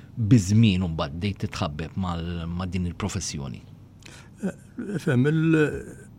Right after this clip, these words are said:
Speaker 2: l-imħabba l-istorja ma tantx kienet ġo fija. L-iktar li nibtet fija meta bdejt naħdem il-Mużew tal-Katedral fuq il-, programm għaw li kien għaddej tal-
Speaker 1: Tal-microfilming.
Speaker 2: microfilming.
Speaker 1: Tal-microfilming.
Speaker 2: Biss bħala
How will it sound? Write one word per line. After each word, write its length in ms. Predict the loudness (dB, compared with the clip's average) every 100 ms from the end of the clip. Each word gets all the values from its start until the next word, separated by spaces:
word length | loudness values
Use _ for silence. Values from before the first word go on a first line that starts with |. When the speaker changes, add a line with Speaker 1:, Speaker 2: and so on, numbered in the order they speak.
| -20 -14
Speaker 2:
l-imħabba 480 | 2 6 6 6 6
l-istorja 640 | 6 4 2 4 6 6 6
ma 160 | 4 4
tantx 320 | 4 2 2
kienet 240 | 0 0 0
ġo 120 | -2
fija. 400 | -4 -4 -2 -4 -6 -14 -20 -20 0
L-iktar 320 | 0 4 6
li 80 | 8
nibtet 400 | 6 6 2 0
fija 320 | 2 4 4
meta 300 | 4 2 0
bdejt 240 | 0 0 2 2
naħdem 480 | 2 4 2 2 -2 -10 -2
il-Mużew 520 | 2 6 6 6 4
tal-Katedral 720 | 2 0 2 0 0 0 0 -2
fuq 240 | -4 -2 0
il-, 480 | 2 0 0 -2 -4 -6 -16 -18 -14 -10 -10 -12 -14 -16 -6
programm 480 | 0 0 2 0 0 0
għaw 160 | -2 -4 -4
li 80 | -2
kien 160 | 0
għaddej 380 | 0 0 0 0 -2
tal- 540 | -2 0 0 0 -2 -6 -14 -2
Speaker 1:
Tal-microfilming. 560 | 2 4 4 6 6 6
Speaker 2:
microfilming. 600 | 6 8 6 4 -2 -6 -14 -10
Speaker 1:
Tal-microfilming. 760 | -2 0 0 -2 -4 -4 -6 -4 -2 0 4
Speaker 2:
Biss 560 | 4 4 0 -2 -4 -8 -12 -18 0
bħala 240 | 4